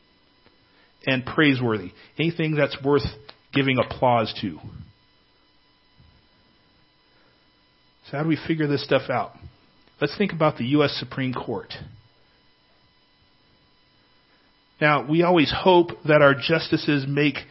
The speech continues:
decisions that are truthful, honorable, just, acceptable, morally excellent, and worthy of applause.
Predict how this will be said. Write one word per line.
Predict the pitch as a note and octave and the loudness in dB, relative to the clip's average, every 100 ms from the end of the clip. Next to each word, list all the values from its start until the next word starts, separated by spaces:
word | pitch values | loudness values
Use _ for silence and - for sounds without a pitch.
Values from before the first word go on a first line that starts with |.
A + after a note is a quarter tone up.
| _ B2+ | _ -2
decisions | C3 - D#3 D3+ D#3 D3+ - - | 0 4 2 4 0 -2 -6 -2
that | B2+ B2+ | 0 4
are | C#3+ | 4
truthful, | C#3 - - C#3 C#3 D#3 D3+ D3+ - - - | 4 -2 0 0 0 0 2 0 -6 -14 0
honorable, | C#3 D3+ D#3 D3+ D#3+ C3+ | 2 4 4 4 4 4
just, | A2 C3+ C3 D3+ - - - - - | 2 4 4 2 -2 -12 -18 -16 -2
acceptable, | B2 - - C#3+ D#3+ D3+ D#3+ | -2 0 0 2 2 4 4
morally | C3+ C3+ D3+ D3 A#2 | 4 2 2 2 0
excellent, | C#3+ - D#3 C3+ | -2 -2 -4 -2
and | B2+ A#2 | -2 0
worthy | C#3+ C#3+ C#3 | 0 0 0
of | C3 | 0
applause. | B2 - C#3+ A#2+ F#2+ - | -4 -4 -2 -2 -4 -10